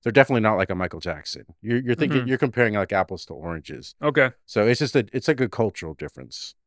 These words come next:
Speaker 2: I see.
Speaker 1: Mm-hmm.
Speaker 2: I still thought the venue coulda looked bigger because
Speaker 1: Yeah.
Speaker 2: if they're gossiping over someone's, like, career choice that much,
Speaker 1: Uh-huh.
Speaker 2: then I think there should have been more people involved in the crowd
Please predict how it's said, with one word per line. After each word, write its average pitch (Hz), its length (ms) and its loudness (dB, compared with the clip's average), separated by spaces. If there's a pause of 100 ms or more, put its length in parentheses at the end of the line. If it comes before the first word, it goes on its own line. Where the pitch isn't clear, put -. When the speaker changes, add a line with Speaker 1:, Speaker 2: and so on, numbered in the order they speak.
(120)
Speaker 2:
I 143 120 2
see. 131 260 -4 (160)
Speaker 1:
Mm-hmm. 95 240 -8 (640)
Speaker 2:
I 165 120 4
still 214 220 4
thought 196 200 4
the 175 80 -4
venue 175 280 2
coulda 170 200 -2
looked 156 240 0 (120)
bigger 139 380 2 (140)
because 160 240 4
Speaker 1:
Yeah. 170 60 4
Speaker 2:
if 165 100 -2
they're 196 120 4
gossiping 170 600 2
over 156 240 0
someone's, 156 600 -2
like, 131 160 2
career 147 340 0
choice 156 340 -2
that 135 220 -2
much, 135 400 -4 (100)
Speaker 1:
Uh-huh. 107 340 0
Speaker 2:
then 160 120 4
I 156 100 4
think 170 260 -6
there 170 100 -2
should 160 180 -4
have 147 80 -2
been 143 120 0
more 139 180 0
people 143 420 -4
involved 127 640 -4 (160)
in 147 440 -2
the 143 120 -4
crowd 127 400 0